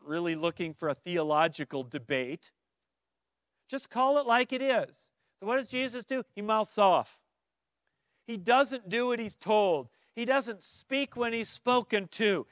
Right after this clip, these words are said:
He doesn't act respectfully. He doesn't show any deference to this super important person. He doesn't even answer his question. He's a smart aleck.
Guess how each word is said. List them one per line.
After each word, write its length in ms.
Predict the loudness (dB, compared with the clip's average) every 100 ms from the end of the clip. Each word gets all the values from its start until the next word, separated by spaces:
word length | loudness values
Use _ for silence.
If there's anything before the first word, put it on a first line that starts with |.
| _ -6
He 140 | 0
doesn't 340 | 2 2 0 -6
act 400 | -2 0 0 -2
respectfully. 920 | -6 -6 -6 -2 -2 -2 -6 -2 -4 -6 _
He 100 | -2
doesn't 360 | 2 2 2 -6
show 340 | -2 2 2 -2
any 340 | -2 0 -2 -2
deference 680 | 2 2 2 -2 -4 -4
to 100 | -4
this 160 | -2 -4
super 560 | -8 -4 -2 0 -2 -4
important 480 | -2 0 0 0
person. 340 | -2 -2 -4 -14 -18 _ -4
He 80 | -2
doesn't 160 | -2
even 180 | -4 0
answer 340 | 2 2 0
his 120 | -4 -2
question. 580 | 2 2 2 -4 -8 -10 _ _ _ _ _ _ _ _ _ _ _ _ _ _ _ _ _ _ _ _ _ _ _ _ _ -6
He's 180 | -4 -2
a 80 |
smart 480 | -6 -8 -4 0 4
aleck. 560 | 6 6 4 0 -6